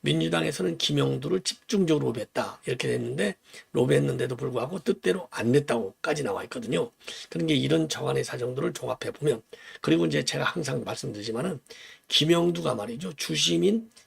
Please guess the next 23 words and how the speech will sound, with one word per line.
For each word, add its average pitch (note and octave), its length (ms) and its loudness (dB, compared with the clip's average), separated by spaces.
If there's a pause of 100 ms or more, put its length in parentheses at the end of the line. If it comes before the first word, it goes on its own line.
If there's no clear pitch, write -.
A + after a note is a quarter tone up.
예, - 80 -2
정영식 C#3 560 0
말고서 A#2+ 600 -4 (420)
유일하게 E3+ 680 0
여덟 B2+ 320 0
명 A#2+ 240 -2
중에서, B2+ 680 -4 (240)
그러니까 D3 320 -2 (320)
주심인 D3+ 400 0
정영식하고 C3 800 -4
그다음에 D3 260 -2
소장 D3+ 460 -2 (340)
권한대행인 C3 600 0 (340)
문영배를 D3+ 560 4
빼놓고서 D#3 600 -4 (420)
유일하게 F3+ 840 2
질문을 C#3+ 440 0
던진 A#2+ 300 -4
사람이 A#2 320 -6
김영두 C#3+ 480 -4 (120)
딱 - 280 -2
한 - 80 -2
명이에요. - 260 -4